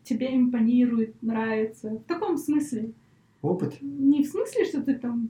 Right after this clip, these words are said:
Speaker 1: типа, фанатеешь и всё. Нет,
Speaker 2: А.
Speaker 1: просто как чей-то опыт, чей-то пример
Speaker 2: Это
Speaker 1: тебя
Speaker 2: парень или
Speaker 1: импонирует
Speaker 2: женщина, потому что
Speaker 1: просто.
Speaker 2: шучу.
Speaker 1: Люб-, любое,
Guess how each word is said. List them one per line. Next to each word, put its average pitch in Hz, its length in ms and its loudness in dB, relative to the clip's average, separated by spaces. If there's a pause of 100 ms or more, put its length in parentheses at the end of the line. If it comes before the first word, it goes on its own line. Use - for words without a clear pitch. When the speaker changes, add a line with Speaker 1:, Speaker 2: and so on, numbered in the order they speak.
(180)
Speaker 1:
типа, - 220 -20
фанатеешь 240 720 -2
и 226 40 -10
всё. 233 160 -8
Нет, 226 100 0
Speaker 2:
А. 262 260 6
Speaker 1:
просто - 380 0
как - 200 -12 (260)
чей-то 427 300 4
опыт, 294 640 0
чей-то 339 280 2
пример 262 460 2
Speaker 2:
Это 220 80 2
Speaker 1:
тебя - 120 0
Speaker 2:
парень 320 220 6
или 294 120 4
Speaker 1:
импонирует 277 500 8
Speaker 2:
женщина, 277 120 8
потому 233 160 0
что - 180 -4
Speaker 1:
просто. 247 400 2
Speaker 2:
шучу. 151 580 8
Speaker 1:
Люб-, 392 240 6
любое, 381 400 8